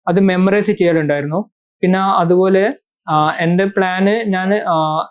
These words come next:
ഞാനിപ്പോൾ നിലവിൽ, ആ, സിവിൽ സർവീസ് പ്രിപ്പയർ ചെയ്തുകൊണ്ടിരിക്കുകയാണ്. ആ, എൻ്റെ പ്ലാൻ എന്ന് പറയുന്നത്,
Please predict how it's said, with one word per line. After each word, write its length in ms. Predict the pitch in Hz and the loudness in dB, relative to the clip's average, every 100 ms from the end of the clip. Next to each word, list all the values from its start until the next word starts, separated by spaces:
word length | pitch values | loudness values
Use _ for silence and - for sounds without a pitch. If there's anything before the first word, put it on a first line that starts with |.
| 165 | -4
ഞാനിപ്പോൾ 360 | 180 196 185 | -2 -2 0
നിലവിൽ, 520 | 214 196 190 196 226 226 | 0 0 0 2 2 0
ആ, 140 | 170 165 | -2 -2
സിവിൽ 260 | 185 180 | -2 0
സർവീസ് 440 | 180 202 190 180 202 | 0 0 0 0 -2
പ്രിപ്പയർ 320 | 180 165 170 | -2 0 2
ചെയ്തുകൊണ്ടിരിക്കുകയാണ്. 720 | 175 175 160 143 151 143 214 - _ _ - | 2 2 0 0 -4 -4 -6 -8 _ _ -6
ആ, 240 | 156 151 165 | -2 0 0
എൻ്റെ 300 | 165 185 208 | 0 2 2
പ്ലാൻ 420 | 208 190 180 190 | 0 -2 -2 0
എന്ന് 140 | 202 | 0
പറയുന്നത്, 460 | 196 196 190 208 269 | 0 0 2 2 0